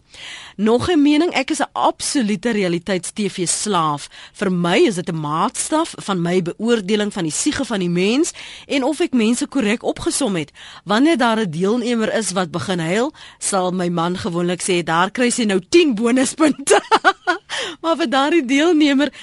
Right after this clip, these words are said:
is die ervaring 'n realiteit en 'n droom wat hy navolg. Ehm, nog een sê, ehm, "Ek is Engels spreker, maar luister na R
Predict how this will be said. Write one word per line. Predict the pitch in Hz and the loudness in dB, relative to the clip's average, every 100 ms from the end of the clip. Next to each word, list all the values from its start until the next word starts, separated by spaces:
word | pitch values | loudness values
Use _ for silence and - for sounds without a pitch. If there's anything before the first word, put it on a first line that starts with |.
| - | -10
is | 240 | -6
die | 220 262 | -2 0
ervaring | 226 - 285 294 294 277 | -2 -4 0 2 2 0
'n | - | -2
realiteit | 220 220 185 180 - 359 381 - - - | -2 -2 -2 -6 0 2 2 -6 -20 -12
en | 185 202 | -6 -4
'n | 165 | -4
droom | 143 185 208 220 - 151 | -4 -2 0 0 -4 -8
wat | 170 170 | -8 -6
hy | 175 | -6
navolg. | 180 170 156 160 - 156 127 - _ - - - | -4 -4 -4 -6 -8 -10 -12 -18 _ -20 -20 -10
Ehm, | 170 170 156 180 | -8 -6 -8 -4
nog | 196 214 - - | -2 -2 -4 -8
een | 233 226 220 | -4 -4 -4
sê, | - 226 214 208 - - _ | -4 -4 -4 -8 -16 -20 _
ehm, | 160 170 170 160 - | -10 -8 -6 -8 -8
"Ek | 214 | -6
is | 254 233 - | -4 -4 -6
Engels | 202 208 | -4 -4
spreker, | - - 269 269 | -6 -4 -4 -2
maar | 233 | -4
luister | 175 160 - - - | -4 -6 -6 -8 -8
na | 160 170 160 - | -8 -6 -6 -4
R | 185 | -4